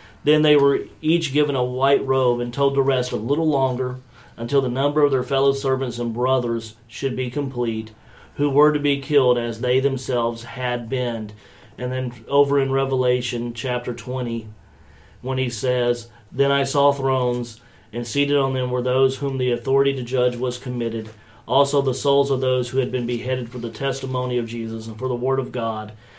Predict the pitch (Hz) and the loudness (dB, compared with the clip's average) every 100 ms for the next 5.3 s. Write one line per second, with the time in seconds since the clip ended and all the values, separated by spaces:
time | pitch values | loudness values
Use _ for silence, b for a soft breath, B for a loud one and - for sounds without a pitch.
0 | B B 123 131 131 127 135 120 127 120 | B B -4 0 0 2 0 0 -2 0
1 | 135 139 143 131 120 127 127 117 123 120 | 2 2 0 -4 -6 -4 -6 -4 -2 -2
2 | - 120 120 120 110 120 131 127 123 - | -2 -4 -4 -4 -6 -2 -2 -2 -4 -6
3 | 135 131 123 - 127 127 120 120 117 113 | -6 -4 -4 -4 -4 -2 -2 -2 -4 -6
4 | 123 120 117 120 117 120 117 117 113 117 | -2 -2 0 -4 -4 -4 -4 -6 -8 -8
5 | 113 110 - | -6 -8 -12